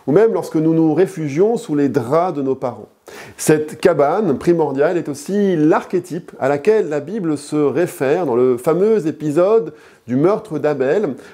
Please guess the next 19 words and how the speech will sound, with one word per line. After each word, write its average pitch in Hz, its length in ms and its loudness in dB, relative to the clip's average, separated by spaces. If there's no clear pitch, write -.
au 123 40 -2
moment 214 540 4
où 170 200 0
Caïn 214 460 2
est 151 280 0
abattu 170 560 -2
par 127 220 -2
le 120 100 0
poids 214 340 2
de 165 80 -6
la 139 140 -2
culpabilité 151 880 -2
et 165 100 4
où 160 140 -2
Dieu 170 260 0
lui 156 220 0
dit, 110 200 -10
avec 151 480 2
compassion, « 170 720 0